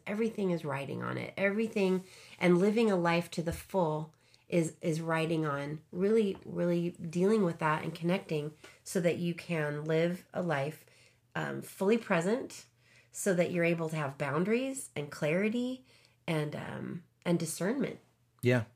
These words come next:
Speaker 1: When you're a, a wife, a husband, a parent, all of those things.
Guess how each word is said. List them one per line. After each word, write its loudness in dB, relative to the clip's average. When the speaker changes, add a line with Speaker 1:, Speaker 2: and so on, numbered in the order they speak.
Speaker 1:
When 2
you're 2
a, -2
a 0
wife, 0
a -4
husband, -2
a -12
parent, -4
all 2
of -6
those -8
things. -10